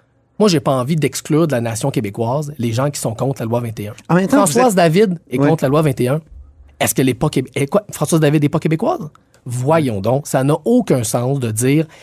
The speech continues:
Speaker 1: si vous n'êtes pas d'accord avec ma conception de la laïcité, vous êtes contre les valeurs québécoises,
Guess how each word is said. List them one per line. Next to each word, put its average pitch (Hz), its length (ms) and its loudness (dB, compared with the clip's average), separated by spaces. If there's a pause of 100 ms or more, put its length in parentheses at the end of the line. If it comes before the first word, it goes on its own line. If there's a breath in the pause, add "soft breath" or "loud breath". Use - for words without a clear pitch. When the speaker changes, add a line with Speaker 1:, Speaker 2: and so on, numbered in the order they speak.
(120 loud breath)
Speaker 1:
si - 280 0
vous 170 120 2
n'êtes 135 200 0
pas 180 140 2
d'accord 160 340 2
avec 127 240 -2
ma 156 360 4
conception 147 580 0
de 139 60 -2
la 120 80 0
laïcité, 110 560 -4 (420)
vous 123 160 -4
êtes 113 140 -4
contre 190 240 2
les 175 60 2
valeurs 123 240 0
québécoises, 110 600 -2